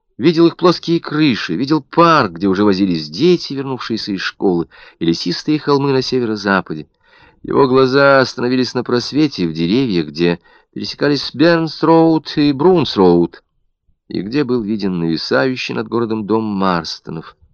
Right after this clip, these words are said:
Отсюда он казался крохотным, как детский кукольный домик. Ему это нравилось. Такой размер был безопасен. Можно было взять зловещий дом в руку и зажать его в кулаке.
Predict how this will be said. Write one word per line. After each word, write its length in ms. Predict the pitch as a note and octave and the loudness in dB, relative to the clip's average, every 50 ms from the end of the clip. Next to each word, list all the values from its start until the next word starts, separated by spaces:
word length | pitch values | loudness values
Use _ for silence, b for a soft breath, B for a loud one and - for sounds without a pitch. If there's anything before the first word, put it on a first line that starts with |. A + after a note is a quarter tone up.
| _ _ _ _ - _ - | _ _ _ _ -20 _ -6
Отсюда 600 | - E2 E2+ - - - - - - B2 G2+ F2 | -2 -2 0 0 -2 -6 -8 -6 -6 -6 -4 -6
он 100 | D#2 - | -6 -4
казался 360 | - D#2 D#2+ D#2+ D2+ - - | -4 -4 -4 -4 -4 -6 -12
крохотным, 600 | - - G2+ C3 C#3+ C3 - - - B2 A#2+ A#2 _ _ _ _ _ _ _ _ | -10 -4 -4 -4 -4 -4 -8 -14 -14 -14 -14 -14 _ _ _ _ _ _ _ _
как 200 | - E2 D#2+ D2 | -12 -10 -6 0
детский 500 | D#2 G2+ B2 B2+ - - - - A2+ A2 | 2 4 4 2 2 -4 -14 -14 -16 -14
кукольный 440 | _ - - - - G2+ F#2+ G2+ F#2 | _ -12 -10 -8 -8 -8 -8 -8 -8
домик. 460 | - F2 E2 E2 D#2+ D#2 D2+ _ _ _ _ _ _ _ _ _ _ _ _ _ _ - | -2 0 0 2 0 -2 -6 _ _ _ _ _ _ _ _ _ _ _ _ _ _ -18
Ему 240 | - - D2+ D#2+ F2+ | -14 -10 -8 -6 -6
это 160 | G2+ - - | -6 -8 -8
нравилось. 680 | E2 F2 F2 E2 E2 D#2+ D#2 D2+ D2+ D2 - - - - _ _ _ _ _ _ _ _ _ _ _ _ _ _ - | -6 -4 -2 -2 -2 -2 -2 -4 -6 -8 -8 -10 -12 -14 _ _ _ _ _ _ _ _ _ _ _ _ _ _ -8
Такой 360 | - E2+ - - F2+ E2+ F2+ | -6 -6 -2 2 4 4 6
размер 380 | F#2 F#2 F2 F2 F2+ F#2 F#2 F2 | 6 4 4 4 2 2 2 2
был 200 | E2+ E2+ F2+ F#2 | 2 2 0 0
безопасен. 760 | G2+ G2 F#2 F#2 - - E2+ F#2 F#2+ F#2+ - - F#2+ F2+ - _ _ _ _ _ _ _ _ _ B B B B B B B | 0 -2 -2 -4 -2 0 0 0 0 0 -4 -6 -10 -12 -14 _ _ _ _ _ _ _ _ _ B B B B B B B
Можно 280 | F2+ F#2+ G2+ F#2+ G2 | 0 0 2 2 2
было 120 | F#2 F#2+ F#2+ | 4 4 4
взять 320 | F2+ E2+ F#2+ G#2 G#2+ A2 | 4 4 6 6 6 4
зловещий 500 | G2+ G#2 A#2 A#2 A#2+ B2 A2+ - - C3 | 2 2 2 4 4 4 2 0 -4 -2
дом 220 | A#2 C3 B2+ B2 A#2 | -2 0 0 0 -2
в 60 | A#2+ | -2
руку 300 | B2+ B2 G#2 - G2 F2+ | -2 -2 -2 -2 -4 -4
и 20 | |
зажать 500 | E2 F2 E2 D#2 F2 F#2 G#2+ A2 - - | 0 0 2 2 4 4 2 2 -2 -6
его 220 | - C3+ B2 B2 A#2 | -8 -8 -8 -8 -10
в 100 | - - | -12 -16
кулаке. 600 | _ - - A2+ A#2+ A2+ - - A2 G2+ F2 | _ -12 -10 -10 -10 -10 -4 -2 -2 -2 -2